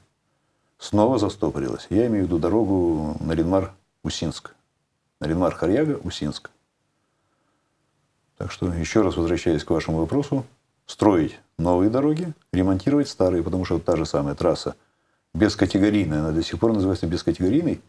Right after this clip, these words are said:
уже требует серьёзного ремонта. И те три моста, которые стоят,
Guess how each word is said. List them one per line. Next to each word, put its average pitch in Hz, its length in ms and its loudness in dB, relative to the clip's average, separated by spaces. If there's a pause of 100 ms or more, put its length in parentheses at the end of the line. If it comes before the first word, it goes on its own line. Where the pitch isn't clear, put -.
(400)
уже 104 240 4
требует 98 420 2
серьёзного 92 460 2
ремонта. 76 400 0
И 76 40 0
те 82 140 0
три 85 140 0
моста, 80 280 0
которые 80 280 -2
стоят, 107 340 0